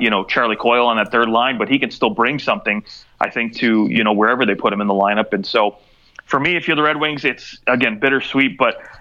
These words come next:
you know, you get a first-round pick for a guy who, you know, if you had asked me, you know, a few weeks ago, uh, "What are you gonna do with this guy?" I would have said, "Well,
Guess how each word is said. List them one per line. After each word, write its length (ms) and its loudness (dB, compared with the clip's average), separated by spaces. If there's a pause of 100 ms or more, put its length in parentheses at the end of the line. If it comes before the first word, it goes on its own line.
you 60 -2
know, 60 2
you 140 0
get 160 0
a 40 -2
first-round 500 0
pick 320 -2
for 140 2
a 40 -12
guy 240 2
who, 220 0
you 120 0
know, 100 2
if 120 -6
you 100 2
had 100 -2
asked 360 0
me, 180 -6 (300)
you 60 0
know, 60 2
a 40 -2
few 180 -2
weeks 240 -2
ago, 340 0 (100)
uh, 500 2
"What 300 -2
are 20 0
you 100 0
gonna 240 0
do 220 -2
with 140 2
this 140 -4
guy?" 340 0
I 100 2
would 100 2
have 100 -2
said, 160 -2
"Well, 300 2